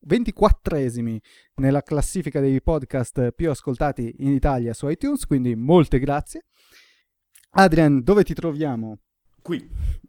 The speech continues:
Speaker 2: <laughs> Mi trovate, no, ne-, eh, mi trovate su, eh, Link for Universe su YouTube e mi trovate su, eh, Instagram cercando Adrian Fartade.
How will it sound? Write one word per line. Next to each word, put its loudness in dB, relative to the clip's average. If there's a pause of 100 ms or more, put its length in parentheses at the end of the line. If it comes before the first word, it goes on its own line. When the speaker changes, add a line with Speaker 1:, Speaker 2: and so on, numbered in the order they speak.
(960)
Speaker 2:
<laughs> -8
Mi -4
trovate, 0
no, 2
ne-, -2
eh, -2
mi -4
trovate -2
su, -8
eh, -4
Link -8
for -4
Universe -6
su -14
YouTube -10 (380)
e -2
mi -2
trovate -2
su, -8
eh, -6
Instagram -2
cercando -4
Adrian -4
Fartade. -12